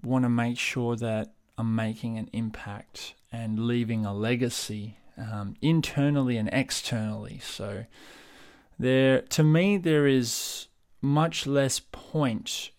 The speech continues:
in getting through, getting by in life as a sole trader. Getting by in life, or actually pushing the boundaries,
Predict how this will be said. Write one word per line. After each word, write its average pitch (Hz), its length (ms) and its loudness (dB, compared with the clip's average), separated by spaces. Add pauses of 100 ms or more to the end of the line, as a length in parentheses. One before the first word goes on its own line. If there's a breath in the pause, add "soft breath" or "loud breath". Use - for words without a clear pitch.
in 113 480 -2 (640 soft breath)
getting 143 340 4
through, 127 540 -2
getting 143 340 2
by 117 380 2
in 123 180 -2
life 110 720 -4 (560)
as 110 640 -2 (100)
a 110 400 -6
sole 113 360 -2
trader. - 460 -8 (1040 loud breath)
Getting 151 360 4
by 131 460 4
in 127 200 0
life, 113 1000 -2
or - 200 -12
actually 127 500 -4
pushing 143 500 -2
the 127 60 2
boundaries, 139 960 0